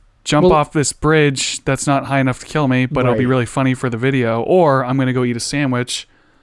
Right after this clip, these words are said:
Speaker 1: If you pay me
Speaker 2: That
Speaker 1: five dollars, I'll jump off the bridge." Then people are like, "Whoa, pay him five dollars. I wanna see him
Speaker 2: That's the
Speaker 1: jump off the
Speaker 2: problem.
Speaker 1: bridge." You know, that's
Speaker 2: Yeah, that's the
Speaker 1: something
Speaker 2: problem.
Speaker 1: we
Speaker 2: You
Speaker 1: don't
Speaker 2: gotta,
Speaker 1: get, though, 'cause we're not
Speaker 2: you have
Speaker 1: used
Speaker 2: to
Speaker 1: to
Speaker 2: amp
Speaker 1: thinking
Speaker 2: it.
Speaker 1: that way.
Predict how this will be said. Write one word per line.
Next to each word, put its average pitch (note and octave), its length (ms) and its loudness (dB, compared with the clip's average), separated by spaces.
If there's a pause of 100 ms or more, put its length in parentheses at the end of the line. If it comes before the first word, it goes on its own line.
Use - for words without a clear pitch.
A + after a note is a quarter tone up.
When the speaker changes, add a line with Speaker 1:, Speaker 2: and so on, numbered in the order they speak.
(180)
Speaker 1:
If B2 100 -6
you B2+ 60 -2
pay C#3+ 140 -2
me C3+ 100 4
Speaker 2:
That - 120 -4
Speaker 1:
five B2+ 100 4
dollars, C3 320 2
I'll A#2+ 80 -2
jump B2 240 -2
off A#2+ 140 -2
the A2 80 -6
bridge." B2 480 -2
Then C3 100 -2
people C#3+ 160 0
are C#3+ 40 2
like, C3+ 160 -2
"Whoa, C#4 460 -2 (280)
pay E4+ 160 4
him D4+ 80 0
five E4 200 0
dollars. D#4 440 2 (140)
I - 60 4
wanna C#4 140 4
see - 120 2
him C4+ 60 6
Speaker 2:
That's A3+ 60 6
the - 40 4
Speaker 1:
jump B3 100 2
off B3 60 6
the F#3 100 4
Speaker 2:
problem. C#3+ 80 4
Speaker 1:
bridge." E3 320 2
You D3+ 80 4
know, D3+ 60 4
that's F3 240 2
Speaker 2:
Yeah, D3 80 6
that's D3+ 120 2
the - 60 -4
Speaker 1:
something F#3 160 4
Speaker 2:
problem. C#3+ 200 4
Speaker 1:
we F#3 80 6
Speaker 2:
You G#3 40 4
Speaker 1:
don't F#3+ 120 4
Speaker 2:
gotta, C#3+ 140 -2
Speaker 1:
get, F3+ 280 0
though, - 260 -8
'cause B2+ 140 -10
we're D#3+ 80 0
not E3+ 120 0
Speaker 2:
you C#3 100 2
have F3+ 60 4
Speaker 1:
used D#3+ 120 -2
Speaker 2:
to C3 80 0
Speaker 1:
to C#3 40 -4
Speaker 2:
amp D3+ 80 -4
Speaker 1:
thinking E3+ 240 0
Speaker 2:
it. - 20 -2
Speaker 1:
that A2 140 -6
way. G2 180 -10